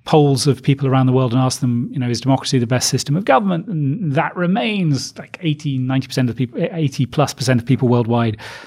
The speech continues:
you know, say that's true. If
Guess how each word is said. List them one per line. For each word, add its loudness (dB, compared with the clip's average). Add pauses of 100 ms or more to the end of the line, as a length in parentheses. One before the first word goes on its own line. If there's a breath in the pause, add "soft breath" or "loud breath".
(140)
you -6
know, -6 (120)
say 0
that's -4
true. 8 (360 loud breath)
If 0